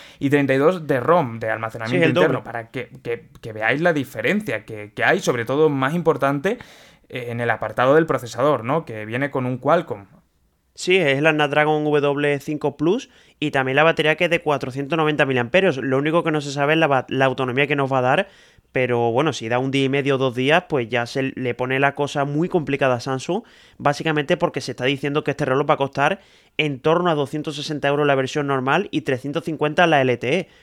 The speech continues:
Speaker 2: Recordad que el Galaxy Watch seis, por ejemplo, es más caro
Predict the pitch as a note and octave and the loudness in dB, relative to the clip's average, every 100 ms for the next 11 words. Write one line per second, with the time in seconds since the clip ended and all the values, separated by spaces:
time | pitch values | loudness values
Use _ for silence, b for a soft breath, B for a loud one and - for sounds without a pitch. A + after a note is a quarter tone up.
0 | b b b B2 C3+ B2+ A#2+ A#2+ D3 C3+ | b b b -6 -2 0 0 0 0 2
1 | C3+ - C#3 C#3 C#3 C3+ C#3+ - D#3 B2 | 2 0 -2 -2 -2 0 0 0 -2 -2
2 | C3 C#3+ D#3+ C3+ B2+ - C3 D3+ G3+ | -2 2 2 2 -4 0 0 2 0